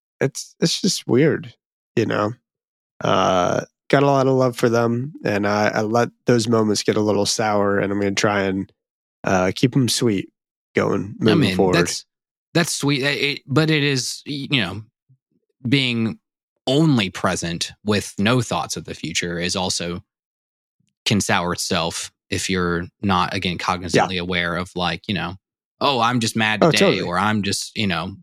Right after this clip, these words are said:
Speaker 2: uh, y-, so there's, it's, it's strikes an, an easy balance between the two.
Speaker 1: Yeah, I think it's like, uh, like, I love being like, "Holy crap, this is gonna be a great memory," but then at that point, I let it end there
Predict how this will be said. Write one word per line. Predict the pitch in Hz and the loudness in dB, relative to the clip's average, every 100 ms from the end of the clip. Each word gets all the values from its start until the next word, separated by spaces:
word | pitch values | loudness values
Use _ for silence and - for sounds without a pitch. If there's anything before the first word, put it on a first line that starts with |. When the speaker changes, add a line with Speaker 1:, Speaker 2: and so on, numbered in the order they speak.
| _ _ | _ _
Speaker 2:
uh, | 107 80 95 | -6 -6 -6
y-, | 104 123 143 | -4 -4 -4
so | 175 147 | 0 2
there's, | 131 - | 0 -2
it's, | 160 - - | -4 -4 -6
it's | 131 135 - - _ | -4 -4 -6 -12 _
strikes | _ 196 147 - | _ 0 0 0
an, | 107 92 87 - | -2 -2 -4 -2
an | 101 | 0
easy | 92 87 | 0 -2
balance | - 73 80 67 - | -4 -6 -6 -10 -12
between | - - 69 | -10 -14 -12
the | |
two. | - - - - 110 _ _ - | -12 -12 -14 -12 -12 _ _ -4
Speaker 1:
Yeah, | 156 165 107 - | 2 2 2 2
I | 131 | 0
think | - 196 | 4 4
it's | 175 - | 4 4
like, | 143 120 _ _ - | 2 0 _ _ -8
uh, | 135 | -2
like, | 151 139 - 135 | 2 2 2 2
I | |
love | 127 139 147 139 | 4 4 2 4
being | 139 127 | 4 4
like, | 113 | 2
"Holy | 139 139 | 4 4
crap, | - 131 110 | 4 2 2
this | 110 | -2
is | - | 0
gonna | 120 | 2
be | 120 | 2
a | 113 | 4
great | 113 123 | 2 4
memory," | 117 127 123 | 4 4 4
but | 139 123 | 2 2
then | 113 | 2
at | 110 | 2
that | 123 - | 2 2
point, | 156 143 143 - _ _ - | 2 2 0 -6 _ _ 0
I | 117 | 2
let | 131 139 | 4 4
it | 139 - | 2 2
end | 127 123 107 | 2 4 4
there | 98 98 - | 2 0 -6